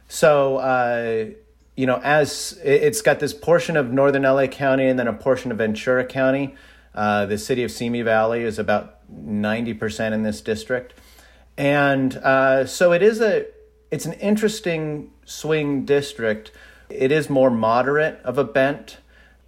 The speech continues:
There are some interesting dynamics in terms of the types of people that, and the workforce that is in this portion of the district.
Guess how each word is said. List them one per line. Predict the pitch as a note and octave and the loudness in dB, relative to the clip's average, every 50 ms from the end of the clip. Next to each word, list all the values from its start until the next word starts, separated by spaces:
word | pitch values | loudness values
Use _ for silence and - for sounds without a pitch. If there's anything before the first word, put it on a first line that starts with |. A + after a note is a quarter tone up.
| _ | _
There | - D3 C#3+ | 2 4 4
are | C#3+ C3+ | 4 4
some | - D3+ C#3+ | 2 0 -2
interesting | C#3 D3+ D3+ D3+ E3 D3 - D#3 D3 | -2 -2 -4 -6 -6 -6 -4 -2 2
dynamics | C#3 C3 B2 B2 B2 B2+ B2+ C3 C3 C3 - - | 2 2 2 2 0 -2 -2 -2 -4 -4 -6 -8
in | A#2+ A2 | -8 -8
terms | - - C3 B2 A#2+ A#2 G#2+ - | -6 -4 -2 -2 -2 -2 -2 0
of | B2+ A2+ A2 A2 A2 G#2+ G#2+ - - - - - - _ _ _ - | 0 2 2 2 0 -2 -6 -10 -20 -20 -20 -20 -20 _ _ _ -12
the | G#2 A2+ A#2 | -6 -6 -6
types | G#2+ - - - C#3 C3+ C3+ C3+ - - | -6 -8 -8 -2 -2 -2 -2 -2 -4 -6
of | C3 C3 - | -8 -8 -8
people | - - C3+ C3 - - C3 B2 A#2+ A#2 | -10 -6 -4 -4 -2 0 0 0 0 0
that, | G#2+ A#2 A2+ G#2 | 0 -2 -2 -2
and | G#2 A2+ A2 A2 | -2 -4 -4 -4
the | A2 | -6
workforce | A2 G#2 A#2+ A#2+ C3 C3+ C3+ - - - C3 C#3 C#3+ D3 C#3+ - - - | -4 0 2 2 2 2 0 -6 -6 -2 0 0 0 -2 -4 -8 -16 -8
that | - C#3 C3 C3 | -2 0 2 2
is | C3+ C3 C3 | 2 2 2
in | C3+ C3 B2+ C3 | 0 0 0 0
this | C3+ C3+ C3 | -2 -2 -6
portion | - - - C#3+ C3+ C3 - C#3+ | -6 -4 -4 -2 -2 -2 -4 -4
of | C3+ C3 | -4 -4
the | B2 B2 | -4 -4
district. | B2 C3 B2+ B2+ - - C#3+ C3+ C3+ - | -2 -4 -4 -4 -6 -6 -6 -6 -6 -10